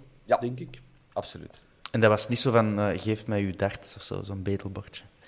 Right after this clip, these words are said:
Speaker 1: Nee, maar het was, het
Speaker 2: Nee.
Speaker 1: waren wel dat soort bordjes dat je kreeg om alle
Speaker 3: Ja.
Speaker 1: mogelijke boodschappen op te schrijven, eh.
Speaker 3: Ah ja, oké.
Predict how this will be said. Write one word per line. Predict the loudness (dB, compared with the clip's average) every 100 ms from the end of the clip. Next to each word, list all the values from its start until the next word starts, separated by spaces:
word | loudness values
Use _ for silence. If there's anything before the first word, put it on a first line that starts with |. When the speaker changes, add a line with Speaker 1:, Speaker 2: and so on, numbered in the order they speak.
| -20 -6
Speaker 1:
Nee, | 4 6
maar | 6
het | 4
was, | 2
het | 2
Speaker 2:
Nee. | 6
Speaker 1:
waren | 8 8
wel | 6
dat | 4 2
soort | 2 0 2
bordjes | 2 2 0
dat | 0
je | 0
kreeg | 0 4 4
om | 4 2
alle | 6 8 8
Speaker 3:
Ja. |
Speaker 1:
mogelijke | 6 4 2 0
boodschappen | -2 -2 -2 -6 -6
op | -8
te | -10
schrijven, | -12 -10 -10 -10 -12
eh. | -16 -18 -20 -20 -20 -10 -4
Speaker 3:
Ah | -2
ja, | -2 -6
oké. | -10